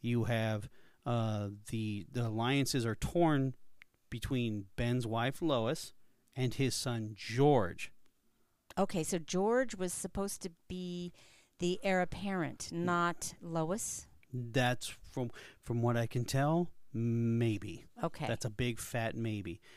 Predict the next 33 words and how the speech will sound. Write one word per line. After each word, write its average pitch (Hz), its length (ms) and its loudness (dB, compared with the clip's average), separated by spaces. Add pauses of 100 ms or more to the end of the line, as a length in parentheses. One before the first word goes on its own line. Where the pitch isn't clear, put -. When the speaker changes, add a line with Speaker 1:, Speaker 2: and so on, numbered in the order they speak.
(280)
Speaker 1:
Now, 123 360 2 (120)
Speaker 2:
But 202 160 4
h-, 180 60 0 (140)
perhaps 214 840 -2
he 190 160 -2
was 180 180 0
going 180 300 -4
to - 160 -8
be, 165 540 -4 (680)
uh, 147 560 2
after 170 440 -2
his 160 220 -4
mother 165 340 0
passed, 139 600 -2
maybe 156 400 -2
then 143 240 -2
he 190 580 -8
would 147 160 -12
take - 280 -10
over. - 420 -18
Speaker 1:
Maybe 135 460 -6
that's 123 240 -2
probably 156 220 2
Speaker 2:
Something 170 100 2
Speaker 1:
what, 120 80 2
Speaker 2:
of - 60 -6
that 156 220 2
Speaker 1:
maybe 139 140 -2
Speaker 2:
nature. 156 240 6
Speaker 1:
that's 160 160 6
probably 151 340 0
what 131 220 0 (380)
his 139 600 2